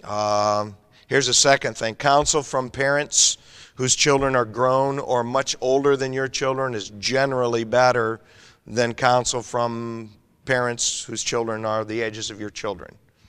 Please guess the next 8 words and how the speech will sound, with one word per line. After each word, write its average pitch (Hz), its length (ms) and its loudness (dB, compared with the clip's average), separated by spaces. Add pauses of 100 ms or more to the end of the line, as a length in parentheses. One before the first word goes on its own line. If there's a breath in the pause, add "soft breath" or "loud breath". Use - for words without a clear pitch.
(360 soft breath)
Uh, - 120 -12
listen, 127 360 -2 (460 soft breath)
it 135 100 -2
is 113 140 -6
very 147 480 2
different 135 560 0 (460)
to 120 140 2
have 123 600 4